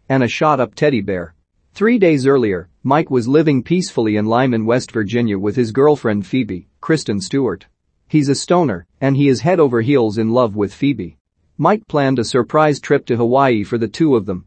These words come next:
where he hoped to propose to her, but they missed their flight because he was having a panic attack in the bathroom. Mike apologizes to Phoebe repeatedly,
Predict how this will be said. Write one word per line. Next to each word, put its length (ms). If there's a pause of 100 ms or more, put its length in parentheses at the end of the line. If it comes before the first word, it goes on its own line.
(140)
where 180
he 100
hoped 260
to 80
propose 440
to 120
her, 200 (140)
but 160
they 140
missed 260
their 140
flight 420 (140)
because 300
he 100
was 160
having 300
a 60
panic 400
attack 360
in 100
the 80
bathroom. 540 (460)
Mike 240
apologizes 760
to 140
Phoebe 340
repeatedly, 640